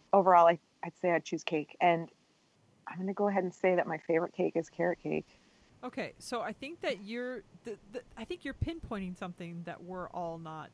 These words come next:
Speaker 2: focusing on. And I had forgotten that red velvet cake has cream cheese frosting. I don't like cream cheese frosting. I think that's why I don't love red velvet cake and why I don't love carrot cake, but I will eat it.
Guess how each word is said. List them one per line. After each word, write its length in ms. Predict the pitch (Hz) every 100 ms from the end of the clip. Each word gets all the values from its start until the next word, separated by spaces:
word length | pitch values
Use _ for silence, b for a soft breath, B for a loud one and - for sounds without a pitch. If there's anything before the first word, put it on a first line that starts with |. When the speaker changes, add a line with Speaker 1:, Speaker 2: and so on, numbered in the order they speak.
| _
Speaker 2:
focusing 420 | 208 196 170 - -
on. 260 | - - - -
And 260 | 190 185 - -
I 160 | 208 240
had 180 | 311
forgotten 560 | - 208 165 180 170 160
that 300 | 160 156 156 -
red 200 | 175 185
velvet 220 | 202 214
cake 200 | 214 170
has 260 | 170 151 151
cream 220 | - 160
cheese 260 | - 156 -
frosting. 500 | - 180 180 - - - b b b b b _ -
I 180 | 202 269
don't 220 | 339 254
like 200 | 214 226
cream 220 | - 196
cheese 380 | 175 208 185 175 -
frosting. 480 | 180 175 165 190 175
I 80 | 170
think 200 | 220 226
that's 240 | 202 -
why 220 | 190 185
I 120 | 170
don't 300 | 170 175 170 - 175
love 320 | 165 151 156 - _ _
red 220 | 170 165
velvet 240 | 170 165 170
cake 200 | 170 160
and 120 | 156
why 140 | 156
I 20 | 156
don't 240 | 165 147
love 140 | 156 -
carrot 240 | 269 254
cake, 140 | 208 165
but 120 | - -
I 100 | 320
will 160 | 349 -
eat 180 | 302
it. 220 | 165 175